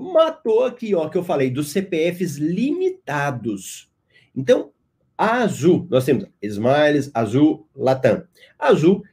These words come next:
tem um limite pra você vender milhas, certo?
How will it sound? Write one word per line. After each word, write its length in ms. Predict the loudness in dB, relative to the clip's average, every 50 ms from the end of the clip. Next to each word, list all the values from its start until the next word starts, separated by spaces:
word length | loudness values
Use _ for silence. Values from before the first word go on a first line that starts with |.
| _ _
tem 160 | 4 6 6
um 80 | 6 6
limite 580 | 6 4 4 2 2 2 2 0 -4 -6 -6
pra 220 | -6 -4 -4 -2 -2
você 260 | -2 0 2 2 4
vender 580 | 6 6 6 6 4 4 2 2 2 2 0 2
milhas, 380 | 4 4 6 6 6 4 2 0
certo? 360 | 0 0 0 -2 -4 -10 -20